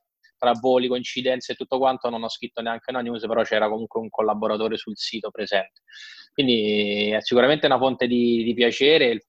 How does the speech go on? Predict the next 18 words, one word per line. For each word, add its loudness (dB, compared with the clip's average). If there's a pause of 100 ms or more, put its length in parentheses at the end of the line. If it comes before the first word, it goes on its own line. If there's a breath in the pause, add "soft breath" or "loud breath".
(120)
All'inizio -4
è -8
stata, 0
ammetto -4
che -6
è -8
stata -2
dura, -4
perché -14
come -14
ho -12
detto -12
prima -6
stavo -4
tutto -12
il -6
giorno -8
sul, -8